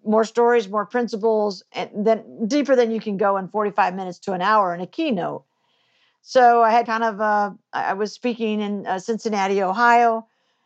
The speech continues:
and it, it just came to me that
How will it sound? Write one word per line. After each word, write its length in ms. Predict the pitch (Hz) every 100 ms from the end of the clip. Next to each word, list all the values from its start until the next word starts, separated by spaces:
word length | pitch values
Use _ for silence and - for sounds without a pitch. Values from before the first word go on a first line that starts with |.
| _
and 640 | 208 196 202 196 190 190 185 - _ -
it, 240 | 202 _
it 140 | 208
just 260 | 180 220 -
came 240 | 240 240
to 60 | 233
me 320 | 226 233 233
that 380 | 196 185 180 -